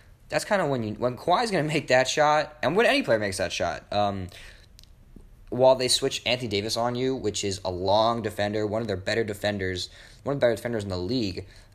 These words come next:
um, and you have confidence you're gonna make that shot, you're gonna have confidence that you can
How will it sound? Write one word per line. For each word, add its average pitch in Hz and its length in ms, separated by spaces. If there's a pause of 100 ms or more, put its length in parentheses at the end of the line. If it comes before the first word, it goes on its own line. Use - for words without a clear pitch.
um, 87 360 (280)
and 113 140
you 165 140
have 135 100
confidence 120 320
you're 101 80
gonna 95 140
make 98 220
that 98 200
shot, 92 420 (300)
you're 110 140
gonna 127 100
have 110 160
confidence 101 300
that - 40
you 98 80
can 92 220